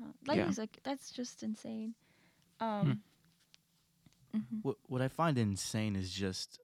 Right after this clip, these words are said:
Speaker 4: just, just hearing every single thing that you guys are talking about, um,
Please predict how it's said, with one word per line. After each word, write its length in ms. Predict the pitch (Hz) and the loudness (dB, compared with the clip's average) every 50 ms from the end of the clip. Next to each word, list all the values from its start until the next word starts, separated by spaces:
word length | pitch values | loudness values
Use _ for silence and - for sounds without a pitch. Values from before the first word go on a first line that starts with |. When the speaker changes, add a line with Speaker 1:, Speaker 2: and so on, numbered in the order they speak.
| _ _ _ _ _ _ _ _ _ _ - 135 120 | _ _ _ _ _ _ _ _ _ _ -12 -10 -8
Speaker 4:
just, 320 | 113 117 117 107 110 - - _ _ _ _ _ _ _ _ - | -4 -2 -2 -4 -4 -8 -14 _ _ _ _ _ _ _ _ -10
just 200 | 127 131 120 104 | -6 -4 -4 -2
hearing 200 | 98 135 131 123 | 0 0 2 2
every 180 | 123 123 117 120 | 2 2 2 0
single 200 | 110 123 120 107 | 0 0 -2 0
thing 140 | 98 117 117 | 2 2 4
that 80 | 107 104 | 4 4
you 100 | 107 104 | 4 4
guys 120 | 98 - | 2 0
are 60 | 101 | -2
talking 260 | - - 101 98 98 98 | 0 0 0 2 2 2
about, 280 | 92 95 92 87 - - - - - - - _ _ _ _ _ _ _ _ - | 2 2 0 0 -2 -6 -14 -20 -20 -20 -20 _ _ _ _ _ _ _ _ 0
um, 340 | - 101 101 98 90 87 85 | 2 2 4 4 2 0 -4